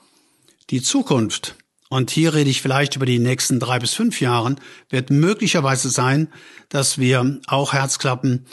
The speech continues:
aus künstlichen Materialien herstellen können, deren bisherige Erfahrung relativ schlecht war. Aber es gibt neue Materialien jetzt. Und die würden natürlich den großen Vorteil haben, wenn es künstliche Klappen sind,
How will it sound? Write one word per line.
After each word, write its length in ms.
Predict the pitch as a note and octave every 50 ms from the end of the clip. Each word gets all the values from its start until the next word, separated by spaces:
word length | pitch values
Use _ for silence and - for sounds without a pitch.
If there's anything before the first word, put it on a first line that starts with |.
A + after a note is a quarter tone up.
| - - - -
aus 360 | - B2 B2 A#2 - - - -
künstlichen 540 | - G3+ A3 B3+ A#3+ - E3+ C3 - C3
Materialien 760 | A#2+ A#2+ A#2 - A#2+ A#2 A2+ A#2+ A#2 A#2+ A#2+ A#2 A2+ G#2+ A#2
herstellen 560 | C3+ B2 A2+ C3+ D#3 D3+ - - D3 C#3 C3+
können, 400 | A#2+ - C3 B2+ B2 B2 B2 - -
deren 560 | - - C3 - C3 C3 B2+ B2+ B2+ A#2 A2+ - - - - _ _ _ _ _ _ _ _ _
bisherige 560 | - B2 D#3+ G3 G3 - - E3 D3+ C#3 C#3+
Erfahrung 680 | C3+ B2 B2+ - - C#3+ C3+ C3 B2+ B2 A#2+ G#2+ - - - - _ - - _ _ _ _ -
relativ 400 | B2 C3+ C3+ C3+ B2+ - G#2+ -
schlecht 380 | - C#3+ D3+ E3 - - -
war. 280 | - D#3 D#3 D#3 E3 -
Aber 120 | C#3 C3
es 80 | B2 -
gibt 180 | - A#2+ -
neue 300 | B2 A#2+ C3+ D3 E3 F3
Materialien 720 | F3 D#3+ D3+ C#3+ - - B2 A#2+ B2 B2+ C3+ C#3 C3+ A2+ G2+
jetzt. 400 | F#2+ F2+ - - - - - - _ - - - - - - - -
Und 180 | - A#2+ A#2+ A#2+
die 220 | F3 A3 B3 G3
würden 160 | F#3+ F#3+ E3+
natürlich 320 | E3 D3 C#3+ - D#3 C3+ -
den 100 | C#3+ B2
großen 460 | - B2+ D#3+ G#3+ B3 A3 - F3 D3+
Vorteil 360 | - D#3+ C#3 - - A#2 G#2
haben, 200 | G#2 G2+ - - _ _ _ _ - - _ _
wenn 100 | - A#2+
es 180 | A#2+ - - -
künstliche 480 | - G3 A3 A#3 - - D3+ - C#3
Klappen 340 | B2+ - A#2+ A2 - A2+ G#2
sind, 360 | - - - - - - -